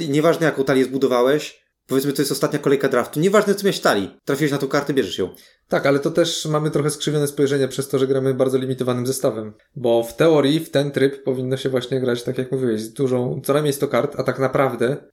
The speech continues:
Speaker 2: to jeżeli się rozszerzy, rozszerzy kolekcję o, o, o doda-, po-, potencjalnie dodatki, masz po prostu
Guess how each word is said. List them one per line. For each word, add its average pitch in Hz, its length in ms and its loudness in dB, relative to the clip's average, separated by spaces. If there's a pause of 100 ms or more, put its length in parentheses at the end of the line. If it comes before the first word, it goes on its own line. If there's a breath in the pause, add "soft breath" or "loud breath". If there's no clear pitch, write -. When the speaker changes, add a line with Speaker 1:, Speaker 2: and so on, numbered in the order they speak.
Speaker 2:
to 120 380 2
jeżeli 123 240 2
się 127 180 4
rozszerzy, 123 680 2
rozszerzy 127 440 0
kolekcję 123 600 2
o, 123 60 2
o, 127 460 0
o 147 60 -6
doda-, 143 340 -2
po-, 131 160 -6
potencjalnie 123 520 0
dodatki, 120 440 0 (480 loud breath)
masz 123 100 -4
po - 80 -4
prostu 135 580 2